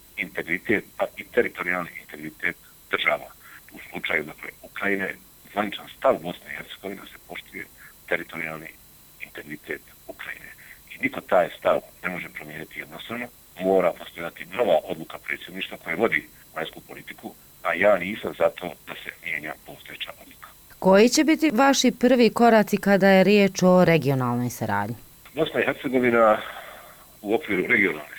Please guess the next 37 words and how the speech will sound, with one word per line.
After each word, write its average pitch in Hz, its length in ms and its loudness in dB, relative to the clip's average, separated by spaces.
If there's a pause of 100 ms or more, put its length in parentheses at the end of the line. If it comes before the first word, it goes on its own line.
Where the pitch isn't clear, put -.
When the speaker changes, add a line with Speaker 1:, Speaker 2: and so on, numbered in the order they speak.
Speaker 1:
saradnje, 80 340 -10 (280)
dakle, - 180 -14
ima 101 180 0 (240)
susjedsku - 360 -12
saradnju 113 380 0 (340)
i 156 260 -2
saradnju 95 360 0
sa - 60 -14 (100)
svim, 90 280 -2 (160)
naravno, 85 320 0
zemljama 85 480 -2
jugoistočne 80 560 -8
Evrope, 82 380 -4
jer 80 160 0
to 90 260 0
definiramo 78 520 -4
kao, 76 340 -4 (440)
kao 82 300 4
regionalnu 76 480 -6 (100)
saradnju. - 300 -8
Želimo 135 400 0 (120)
da 90 300 2 (380)
imamo 98 280 0
dobre 98 320 0
odnose 76 320 -10 (380)
sa - 60 -12 (140)
svim 104 260 0 (180)
zemljama 85 340 -4 (200)
u 80 180 -10 (140)
regionu. 71 340 -12 (420)
A - 80 -8
posebno 120 440 2
želimo 82 360 -2 (280)
da 87 60 -8
imamo 90 220 0
dobre 90 260 -6
odnose 82 280 -10